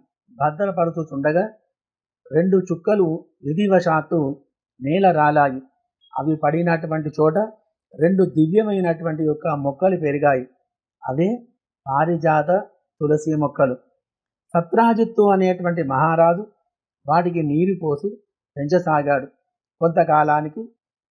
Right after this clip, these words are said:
పారిజాత వృక్షము పుష్పించి అద్భుతమైనటువంటి సువాసనలను వెదజల్లసాగింది. ఒకనాడు దేవేంద్రుడు అటువైపుగా వెళ్తూ పారిజాత పుష్ప వాసనకు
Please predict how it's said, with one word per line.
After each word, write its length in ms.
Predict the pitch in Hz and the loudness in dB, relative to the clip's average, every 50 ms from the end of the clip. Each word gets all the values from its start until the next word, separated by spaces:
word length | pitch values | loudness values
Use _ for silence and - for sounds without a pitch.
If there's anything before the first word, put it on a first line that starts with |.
| _ 135 | _ -2
పారిజాత 520 | 143 165 190 226 220 202 202 190 190 180 | 0 0 2 0 0 2 2 2 2 0
వృక్షము 540 | 160 151 151 151 - - 165 156 147 139 - 143 | -2 -2 -4 -6 -6 -8 -6 -6 -6 -8 -10 -12
పుష్పించి 680 | 131 - - 196 185 175 175 175 147 131 131 - _ _ _ _ _ _ - _ _ - | -14 -10 -6 -6 -4 -2 -2 -2 -2 -4 -6 -10 _ _ _ _ _ _ -20 _ _ -6
అద్భుతమైనటువంటి 1200 | 135 143 147 170 220 214 226 214 208 196 185 180 170 170 175 175 175 156 160 151 139 139 147 - _ _ _ _ _ _ | -6 -4 0 0 0 0 0 0 0 2 2 2 0 0 0 -2 -2 0 0 -2 -2 -4 -6 -10 _ _ _ _ _ _
సువాసనలను 840 | - - 165 165 196 220 214 202 185 180 170 165 151 143 147 175 202 190 | -6 -2 0 2 4 4 4 4 2 2 2 2 0 0 -2 -4 -2 -2
వెదజల్లసాగింది. 1080 | 170 147 156 165 170 175 180 165 160 151 - 156 165 175 165 151 143 143 143 - - _ _ _ _ _ _ _ _ _ _ _ _ - | 0 2 2 2 2 2 2 2 0 0 0 -2 -2 -2 -2 -2 -4 -4 -6 -8 -12 _ _ _ _ _ _ _ _ _ _ _ _ -8
ఒకనాడు 500 | 139 139 151 143 156 156 160 190 220 214 - _ _ _ _ _ _ - | -2 0 2 4 4 4 4 4 0 -2 -6 _ _ _ _ _ _ 0
దేవేంద్రుడు 640 | 117 143 160 165 170 175 175 165 175 175 180 196 - _ _ _ _ _ _ _ - | 4 4 4 6 4 4 2 2 0 -2 -2 -4 -8 _ _ _ _ _ _ _ -4
అటువైపుగా 640 | 147 165 240 233 233 226 226 185 202 185 190 190 180 | 0 2 2 4 4 4 2 2 2 2 2 2 2
వెళ్తూ 600 | 170 156 156 151 156 151 180 165 139 139 139 - _ _ _ _ _ _ - | 2 2 0 0 0 0 -2 -2 -2 -4 -8 -12 _ _ _ _ _ _ -2
పారిజాత 500 | 135 151 185 220 220 208 220 208 208 185 185 170 170 | 2 2 4 4 4 2 2 2 2 2 0 0 0
పుష్ప 200 | 170 - - 180 | -4 -6 -6 -6
వాసనకు 760 | 151 135 139 147 165 170 185 180 170 165 175 151 131 - | -4 -2 0 0 0 0 0 0 0 -2 -2 -6 -8 -10